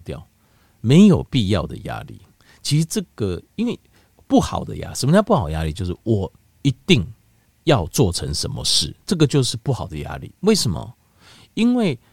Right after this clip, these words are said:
比如说我，我这边讲吼，你现在去把水龙头关起来，你会不会告诉自己我一定要把水龙头关起来？不会嘛？为什么？水龙头关起来我一定，我那么简单，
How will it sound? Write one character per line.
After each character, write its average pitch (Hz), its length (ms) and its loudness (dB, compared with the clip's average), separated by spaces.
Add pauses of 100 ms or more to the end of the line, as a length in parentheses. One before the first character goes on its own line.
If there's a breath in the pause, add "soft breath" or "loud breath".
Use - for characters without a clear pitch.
(200 soft breath)
比 233 80 -2
如 226 80 2
说 196 300 0
我， 127 240 -2
我 190 100 0
这 208 100 -2
边 185 160 2
讲 160 200 2
吼， 95 280 2 (200)
你 107 180 -2
现 180 100 -2
在 170 60 2
去 165 100 0
把 131 140 0
水 92 160 -4
龙 87 160 0
头 90 160 -2
关 101 180 -2
起 - 140 -8
来， - 180 -16 (300)
你 131 140 2
会 208 80 8
不 202 40 6
会 202 60 6
告 175 160 6
诉 170 160 4
自 139 160 -2
己 98 80 -4
我 76 260 -6
一 110 200 -6
定 117 240 2
要 95 200 -2 (140)
把 98 140 -4
水 82 160 -6
龙 71 100 -8
头 71 100 -10
关 71 220 -10
起 - 100 -14
来？ - 160 -18
不 113 140 2
会 131 240 8
嘛？ 73 160 0
为 131 100 4
什 110 140 0
么？ 62 180 -6 (640 soft breath)
水 156 160 2
龙 156 80 6
头 170 100 6
关 196 200 6
起 147 80 8
来 135 80 10
我 151 140 8
一 135 120 4
定， 131 300 4
我 147 80 2
那 180 60 2
么 151 100 2
简 95 300 -4
单， 117 280 0